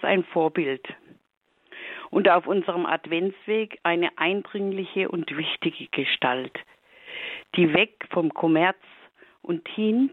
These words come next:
zu den wichtigen Dingen unseres Lebens hinweist. Johannes, die Gestalt, die Erstes und Zweites Testament miteinander verbindet.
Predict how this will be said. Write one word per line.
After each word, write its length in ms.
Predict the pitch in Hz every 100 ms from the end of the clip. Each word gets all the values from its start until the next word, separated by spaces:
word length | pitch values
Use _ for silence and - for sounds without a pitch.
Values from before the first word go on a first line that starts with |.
| -
zu 80 | 190
den 240 | 190 165
wichtigen 600 | 180 - - 190 208 190
Dingen 360 | 190 165 175 180
unseres 500 | 175 165 165 156 156 -
Lebens 360 | 160 151 156 - -
hinweist. 520 | 165 151 147 139 135 - - _ _ _ _ _ _ _ _ _ _ _ _
Johannes, 560 | - 143 - 175 220 262 - - _ _ _ _ _ _ _ -
die 80 | 202
Gestalt, 680 | 165 156 - 139 170 226 - - -
die 140 | 180
Erstes 580 | - 147 175 - - 233 - -
und 140 | 180 170 -
Zweites 400 | 143 147 170 202 -
Testament 800 | 185 - 185 170 156 160 170 180
miteinander 600 | 165 143 151 147 143 147
verbindet. 680 | 160 - 160 147 151 151